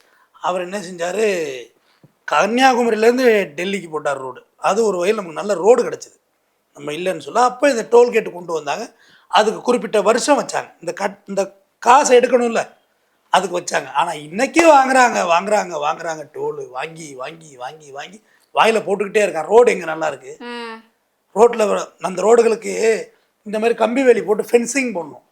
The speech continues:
Speaker 1: மாடெல்லாம் உள்ள வரக்கூடாது, எல்லா ரோட்லேருந்து பைக்கில் தருக்கு தருக்குலாம் உள்ள வரக்கூடாது. அவ்வளோ சிஸ்டமேட்டிக் இருக்கு. லா-, லாரியோட லேஅவுட் இருக்குல்ல, லாரி நிக்கிறது தனியா யார்டு இருக்குமா, அங்கெல்லாம் பாதுகாப்பு போடணும், போலீஸ் பாதுகாப்பு. அங்கேயே தான் திருடுறானுங்களே, டீசலை திருடுறானுங்க, அது திருடுறானுங்கன்னு.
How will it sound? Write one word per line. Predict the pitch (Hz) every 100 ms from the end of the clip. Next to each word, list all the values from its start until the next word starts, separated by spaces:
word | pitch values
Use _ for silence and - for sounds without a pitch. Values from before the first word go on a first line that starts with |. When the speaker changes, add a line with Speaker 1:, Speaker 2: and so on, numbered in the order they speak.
| _ _ _
Speaker 1:
மாடெல்லாம் | 170 214 240 226 220
உள்ள | 208
வரக்கூடாது, | 208 180 175 147 131
எல்லா | 135 196 214
ரோட்லேருந்து | 208 202 220
பைக்கில் | 180 214 208 190
தருக்கு | 175 180
தருக்குலாம் | 180 190 202
உள்ள | 180
வரக்கூடாது. | 180 156 143 123 _ _ _ _ _
அவ்வளோ | 160 180 247 247 233
சிஸ்டமேட்டிக் | - - 262 220 170
இருக்கு. | - 131 _ _ _ _ _ _
லா-, | 143 156 156 -
லாரியோட | - 190 254 262 220
லேஅவுட் | 190 220 226 208
இருக்குல்ல, | 160 160 160
லாரி | 190 233
நிக்கிறது | 208 190 180 196
தனியா | 175 190 185
யார்டு | 180 196
இருக்குமா, | 165 143 123 - _ _ _ _
அங்கெல்லாம் | 190 214 220 220
பாதுகாப்பு | 185 240 247 220 170
போடணும், | 147 -
போலீஸ் | - 214 151
பாதுகாப்பு. | 151 139 131 - _ _ _ -
அங்கேயே | 214 254 247
தான் | 247
திருடுறானுங்களே, | 233 214 214 190 190
டீசலை | 214 214 214 180
திருடுறானுங்க, | 170 160 160 185
அது | 185
திருடுறானுங்கன்னு. | 175 160 147 139 135 156